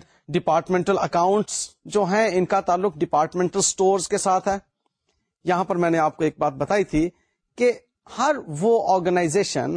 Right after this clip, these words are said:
ہر وہ اینٹیٹی جہاں پر diversified کام ہو رہا ہے،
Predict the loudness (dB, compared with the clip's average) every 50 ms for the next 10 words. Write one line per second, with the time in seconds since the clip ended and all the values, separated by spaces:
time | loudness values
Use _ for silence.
0 | -4 -2 -4 -4 -2 0 -2 -2 0 0 -2 -2 -2 -4 -6 -8 -6 -4 -4 -4
1 | -2 -2 -4 -2 0 -2 -2 0 _ -2 -2 -2 -4 -6 _ _ _ _ _ _
2 | _ _ _ _ _ _ _ _ _ _ _ _ _ _ -4 -2 0 2 2 2
3 | 0 0 -2 -4 0 2 0 0 0 0 0 0 0 2 0 0 0 0 0 0
4 | 0 -2 -4